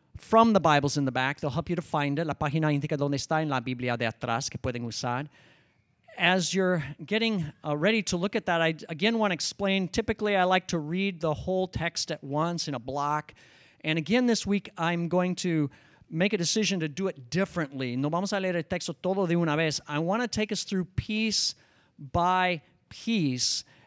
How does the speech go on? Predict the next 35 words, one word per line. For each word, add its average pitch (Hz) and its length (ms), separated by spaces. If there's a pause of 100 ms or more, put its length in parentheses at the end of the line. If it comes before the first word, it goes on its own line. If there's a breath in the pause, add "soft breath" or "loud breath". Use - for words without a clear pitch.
(140 soft breath)
and, 165 500
uh, 160 520
help 220 380
us 185 160
to 170 100
really 196 420
understand 170 600
what's 139 160
going 147 260
on 143 300
here 131 320
in 135 320
these 139 360
few 170 400
short 143 380
verses. 135 460
Voy 143 160
a - 20
estar 170 200
mirando 147 420
esto 143 180
versículo 135 460
por 151 120
versículo. 135 440
So - 120
you 151 120
may 185 160
wanna 226 180
have 185 160
your 170 80
Bibles 170 460
open, 190 400
your 139 100
phones 185 380
open, 170 340